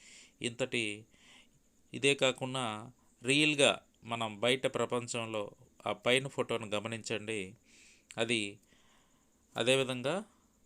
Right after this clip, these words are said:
కింద ఫోటో చూడండి, అది అవతార్తో ఉన్నది. రియల్కి అవతార్కి వర్చువల్గా ఉండేదానికి అటువంటి ఫీచర్స్ అయితే రాబోతున్నాయి సార్.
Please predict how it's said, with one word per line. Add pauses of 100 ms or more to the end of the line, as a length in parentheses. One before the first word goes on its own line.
(920)
కింద (120)
ఫోటో
చూడండి, (920)
అది
అవతార్తో
ఉన్నది. (300)
రియల్కి (440)
అవతార్కి
వర్చువల్గా
ఉండేదానికి (360)
అటువంటి
ఫీచర్స్
అయితే
రాబోతున్నాయి
సార్.